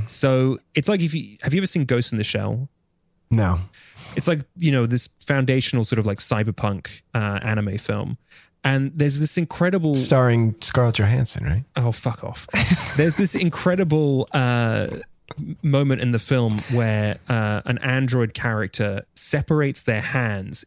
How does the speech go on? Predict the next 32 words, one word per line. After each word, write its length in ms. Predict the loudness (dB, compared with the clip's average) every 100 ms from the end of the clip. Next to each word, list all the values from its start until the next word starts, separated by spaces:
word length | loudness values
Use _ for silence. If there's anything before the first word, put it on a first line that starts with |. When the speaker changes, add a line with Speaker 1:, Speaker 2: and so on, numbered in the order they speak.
| -2
Speaker 1:
into, 240 | 0 0
like, 320 | 0 -2 -4 -10
twenty 460 | 0 0 2 0
fingers. 600 | 0 -4 -4 -8 -10 -6
Like, 120 | -4
it 160 | -4 -2
doubles 360 | 0 2 0 2
the 80 |
number 260 | 0 2 0
of 80 | 0
fingers 320 | 0 0 0
on 100 | 0
the 80 | 0
hands 360 | -2 -2 -4 -10 -14 -4
so 140 | 0
it 60 | 0
can 100 | 0
hack 360 | -2 -4 0
into 300 | 0 2 0
a 40 | 0
computer 520 | 0 -2 0 0 -2
faster. 600 | -4 -2 -2 -4 -8 -10
It's, 160 | -8 -8
like, 120 | -6
typing 440 | -2 -2 0 2
Speaker 2:
Oh, 220 | 2 2 2
cool. 140 | 2 2
Speaker 1:
faster 260 | 2 0
than, 160 | -2 -6 -4
because 200 | -4 -2
it 60 |
has, 160 | -4